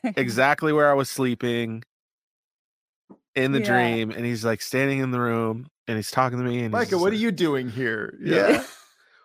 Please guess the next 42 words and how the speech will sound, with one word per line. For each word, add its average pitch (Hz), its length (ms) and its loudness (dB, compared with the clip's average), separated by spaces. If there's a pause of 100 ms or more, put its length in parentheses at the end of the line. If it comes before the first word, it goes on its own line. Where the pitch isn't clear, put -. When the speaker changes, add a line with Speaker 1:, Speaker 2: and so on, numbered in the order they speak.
(220)
Speaker 2:
Well, 143 140 8
I 156 200 8
didn't 190 160 2
even 170 160 2
have 156 160 4
a 151 60 0
chance 160 460 0
'cause 143 220 -2
he 170 200 0
was 156 140 0
just - 260 -8
prophesying 123 960 0
over 95 260 -6
me. 92 340 -12 (180)
Speaker 3:
Whoa. 120 400 -2 (300)
Speaker 2:
Yeah, 131 240 4
I 143 40 4
was 147 100 0
just 135 200 -4
sitting 147 260 0
there, 131 120 0
and 117 80 -2
he's 110 120 -8
like, 110 140 -14
"You're 127 180 -10
gonna 165 120 -6
have 175 120 -2
a 151 40 -4
son, 160 240 0
you're 139 140 0
gonna 143 140 0
name 156 160 0
him 160 100 -2
Seven," 147 340 0
and 123 100 -2
he 120 60 -4
just 123 200 -6
started 127 280 0
quoting 147 320 2
all 143 260 2
this 131 160 0
scripture 135 640 -2